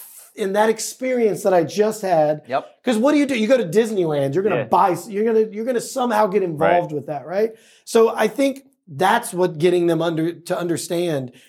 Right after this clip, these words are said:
Speaker 1: is that the audience, th-, we say this a lot internally too. Over the past ten years, we've seen content move from monologue to dialogue.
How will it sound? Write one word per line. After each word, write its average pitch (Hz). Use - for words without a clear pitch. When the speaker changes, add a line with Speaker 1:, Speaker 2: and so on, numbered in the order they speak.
Speaker 1:
is 151
that 160
the 170
audience, 233
th-, 202
we 196
say 202
this 175
a 165
lot 156
internally 139
too. 135
Over 170
the 214
past 180
ten 160
years, 165
we've 156
seen 156
content 156
move 156
from 135
monologue 147
to 127
dialogue. 123